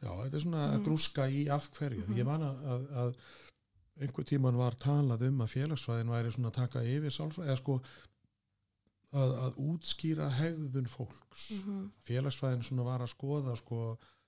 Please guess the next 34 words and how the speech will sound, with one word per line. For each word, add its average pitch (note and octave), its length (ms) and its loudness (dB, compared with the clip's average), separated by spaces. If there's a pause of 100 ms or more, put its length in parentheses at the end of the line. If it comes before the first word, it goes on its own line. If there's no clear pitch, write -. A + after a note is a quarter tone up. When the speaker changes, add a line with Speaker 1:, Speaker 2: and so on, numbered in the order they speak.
(100)
Speaker 1:
samfélagið G2+ 680 -4
og A2 180 -4
af A2+ 100 -6
hverju A2+ 160 -4
gerirðu A#2 360 -2
svona, G#2+ 380 -2
af F#2+ 100 -14
hverju G#2 180 -20
gerirðu G2 160 -4
Speaker 2:
Mhm. G2+ 80 -6
Speaker 1:
ekki G2+ 100 -10
svona, G2+ 400 -4
eða F#2 240 -20 (100)
Speaker 2:
Mhm. G3+ 280 -8 (240)
Speaker 1:
þeir A2 120 0
sem A2 140 -2
kaupa A2+ 260 0
þetta - 460 -2
blað, F#2+ 300 -4 (240)
Speaker 2:
Mhm. G#3 360 -2 (200)
Speaker 1:
hvað B2+ 80 -4
eru G#2+ 80 -2
þeir G#2+ 180 0
að E2 100 -12
gera? D#2+ 180 -8 (120)
Speaker 2:
Mhm. G#3 320 -4 (180)
Speaker 1:
Hvað A2 100 -8
týpur A2 320 -4
eru F#2 120 -6
það F2+ 200 -6
og E2 80 -12
svona? G#3 160 -10
Speaker 2:
Mhm. G#3 180 -4 (500)
Speaker 1:
Þannig B2+ 220 6